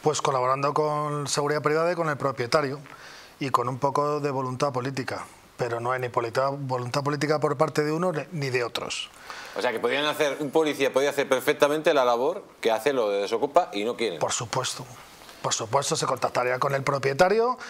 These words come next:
Speaker 1: con el que contrate que hace lo, lo que hace Desocupa, una empresa de seguridad privada, y en coordinación con la policía, como dice la ley de seguridad privada, pues hacer las gestiones tendentes a expulsar a los ocupadores, a los delincuentes, porque es un delito.
Speaker 2: O sea que le está usted diciendo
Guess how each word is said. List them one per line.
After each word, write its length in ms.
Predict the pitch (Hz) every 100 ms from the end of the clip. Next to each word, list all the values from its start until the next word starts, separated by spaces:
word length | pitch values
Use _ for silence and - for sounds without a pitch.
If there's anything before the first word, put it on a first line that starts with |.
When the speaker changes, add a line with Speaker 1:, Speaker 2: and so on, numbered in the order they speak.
| - - -
Speaker 1:
con 140 | 123
el 60 | 123
que 60 |
contrate 680 | 123 120 135 131 139 135 131 127
que 80 |
hace 160 | 139 135
lo, 140 | 135 123 143
lo 140 | 127 120
que 80 |
hace 180 | 135 -
Desocupa, 460 | 135 - 135 143 139
una 100 | 123
empresa 240 | 127 135
de 60 | 139
seguridad 260 | 135 151
privada, 460 | 143 151 196 233 233 - - - - - 185
y 120 | 127
en 340 | 123 123 117
coordinación 500 | 117 123 123 120 143
con 140 | 139 147
la 60 |
policía, 580 | 143 151 147 202 220 254 - -
como 220 | - 107
dice 200 | 120 -
la 100 | 120
ley 100 | 123
de 40 | 123
seguridad 200 | 135 131
privada, 500 | 143 175 226 240 -
pues 480 | 127 110 101 98 - - - - -
hacer 240 | 117 - 127
las 80 |
gestiones 340 | 135 123 139 135
tendentes 420 | 139 151 160 175
a 160 | 160 123
expulsar 420 | - 107 - 139
a 60 | 123
los 320 | 104 107 110
ocupadores, 720 | 101 104 117 156 95 - - -
a 60 | 117
los 160 | 117
delincuentes, 680 | 113 107 104 196 - 90 -
porque 180 | - -
es 80 | -
un 60 | 98
delito. 340 | 127 160 - - - - - -
Speaker 2:
O 0 |
sea 120 | 127
que 180 | 123 - -
le 140 | 113
está 200 | 107 160
usted 240 | 180 185
diciendo 680 | 185 185 165 95 82 76